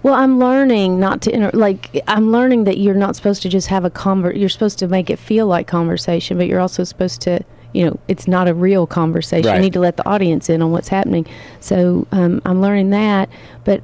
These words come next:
Speaker 1: I love it because I, I have always wanted to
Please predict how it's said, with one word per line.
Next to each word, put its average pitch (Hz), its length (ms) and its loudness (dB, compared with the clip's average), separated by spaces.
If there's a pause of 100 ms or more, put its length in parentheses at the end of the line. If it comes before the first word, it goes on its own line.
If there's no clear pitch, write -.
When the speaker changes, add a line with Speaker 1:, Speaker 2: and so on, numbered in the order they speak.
Speaker 1:
I 254 160 0
love 226 340 0
it 214 160 -2
because 196 580 0
I, 185 540 2 (1200)
I 208 220 2
have 180 220 0
always 208 340 0
wanted 190 380 0
to 170 400 0